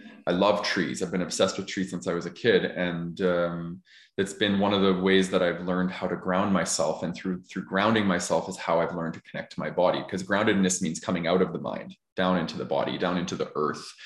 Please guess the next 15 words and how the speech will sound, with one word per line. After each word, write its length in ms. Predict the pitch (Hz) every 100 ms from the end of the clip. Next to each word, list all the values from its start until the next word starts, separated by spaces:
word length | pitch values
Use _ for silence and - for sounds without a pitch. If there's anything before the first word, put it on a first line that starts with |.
| - - - -
And, 440 | 87 80 78 78
um, 340 | 87 82 80 78
so 140 | -
I 40 | 95
would 120 | 90
say 160 | 98
anything 280 | 90 110 131
that's 160 | 117 -
gonna 140 | 104
bring 240 | 90 95 98
you 160 | 92
groundedness 640 | 87 87 117 131 175 185 107
might 160 | 95
be 160 | 95 -
earthing, 520 | 95 - 143 180 -